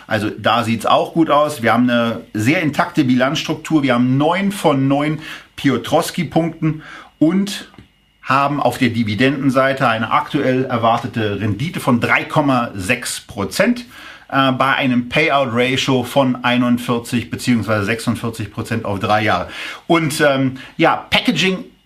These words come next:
steckt ja schon so, da sagt ja schon so ein bisschen, was die so machen. Die sind der viertgrößte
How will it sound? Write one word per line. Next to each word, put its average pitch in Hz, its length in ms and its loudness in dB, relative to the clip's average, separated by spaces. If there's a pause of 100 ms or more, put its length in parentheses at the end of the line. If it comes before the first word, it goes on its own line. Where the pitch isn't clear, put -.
(360)
steckt 190 320 -2
ja 165 100 2
schon 170 260 0
so, 135 100 4
da 127 260 2
sagt 135 180 0
ja 180 80 0
schon 151 160 0
so 135 60 4
ein 117 100 2
bisschen, 180 340 0
was 156 140 2
die 143 120 0
so 117 120 4
machen. 123 420 0 (380)
Die 175 160 2
sind 156 420 2
der 139 120 2
viertgrößte 175 1500 0